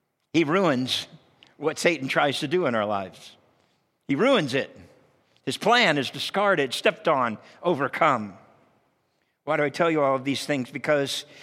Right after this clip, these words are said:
it is your faith that you do it's not a guarantee necessarily of all of what's gonna happen, but it is gonna allow you to be enabled in the middle of that battle to say, "I don't know how I made it through that moment.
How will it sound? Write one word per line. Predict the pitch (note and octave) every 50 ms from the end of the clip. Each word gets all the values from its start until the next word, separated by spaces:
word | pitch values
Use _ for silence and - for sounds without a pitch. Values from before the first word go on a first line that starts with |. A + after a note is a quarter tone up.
| - - -
it | D3+ D3+
is | D#3+ D#3 A#2 C#3
your | D3 B2
faith | - - F#3+ E3+ C3+ C#3 C#3 - - - - - _ _ _ _ _ _ _ _ _ _ _ _ _ _ _ _ _ _ _ _ _ _
that | C3+ F#3+
you | F3+ F3 E3+ D3
do | B2+ E3+ F#3+ F3+ D3 C3+ C3 D3 D#3+ - - - - _ _ _ _ _ _ _ _ _ _ _ _ _ _ _ _ _ -
it's | C3 - F3
not | G3+ G3+
a | F3
guarantee | C#3 D3+ F#3+ F#3+ F#3 E3+ - - A3 A#3 A3
necessarily | G3 F#3+ F3 - - F3 - - G3 F#3+ F#3+ F3+ E3 D#3+
of | D3 D3
all | E3+ F#3+ A3+ G#3 F#3
of | E3 D3+
what's | D#3+ D#3 -
gonna | E3+ F3 E3 D3+
happen, | D#3 D#3+ D#3 D#3 F3 E3+
but | C#3+ D#3+ D#3
it | F3 E3+
is | F#3+ G#3+ F#3+
gonna | - F#3+ F3+ E3+ E3 D3+ - -
allow | F3 D#3+ D3+ D3+ E3+ F#3+ G3
you | F#3+ F#3 E3+
to | D#3
be | D#3 F3 E3+
enabled | D#3 F3 F#3 G#3 G3+ E3 D#3+ D#3+ C#3 B2+ - - - -
in | F3+ F3
the | F3
middle | F3 G3+ G#3 G#3 G3 G3
of | F3
that | D#3+ F3 F3 C#3+ A#2+
battle | F#3 G3 G3+ F3 D#3+ D#3
to | D3+
say, | C#3+ - G3 F3 E3 D3 - - - -
"I | D3 F3+
don't | E3+ G3 A3 A3+
know | A3+ G#3+
how | F#3+ G#3+ A3 G#3+
I | G3+ F#3+
made | F#3 G3+ G#3 F#3
it | E3+ -
through | - F#3 G3 F#3
that | E3 E3 E3+ E3
moment. | D#3 E3 E3 D#3+ D#3 C#3 A#2